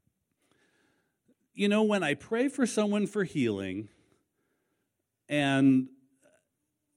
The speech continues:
that healing doesn't happen that day,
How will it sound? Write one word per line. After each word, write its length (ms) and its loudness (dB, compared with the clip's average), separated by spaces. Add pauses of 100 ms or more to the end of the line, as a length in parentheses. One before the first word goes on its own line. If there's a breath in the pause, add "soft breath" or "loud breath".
(220)
that 240 -2
healing 400 0
doesn't 300 2
happen 400 -2
that 300 -4
day, 480 -4